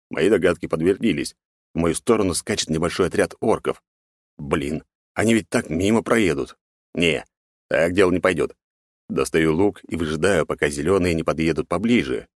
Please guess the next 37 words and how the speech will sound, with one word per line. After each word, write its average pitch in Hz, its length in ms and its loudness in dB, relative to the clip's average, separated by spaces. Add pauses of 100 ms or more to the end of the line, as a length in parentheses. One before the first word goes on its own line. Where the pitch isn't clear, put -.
Потом 127 320 2
бью 92 260 0
первого 87 340 2
из 85 160 -2
них. 87 320 -4 (600)
Стрела 76 360 0
попадает 76 400 0
ему 78 160 -2
в - 80 -20
подмышку, 87 580 -2 (320)
и - 60 -2
могучее 113 400 2
тело 101 300 2
падает 85 400 0
в 78 40 -12
буйвола. 82 520 0 (400)
Орки 131 340 2
тут 131 320 0
же 104 100 0
на 85 100 -2
своем 90 380 0
гортанном 76 400 0
языке 76 420 -2
начинают 82 400 -2
что-то - 220 -4
бормотать, 80 580 0
указывая 76 440 -2
в - 40 -10
сторону 78 320 0
моего 78 260 2
дома. 67 400 0 (840)
Жаль, 139 320 0
что - 160 -2
я 143 160 6
их 127 120 0
не 127 60 2
понимаю, 120 560 0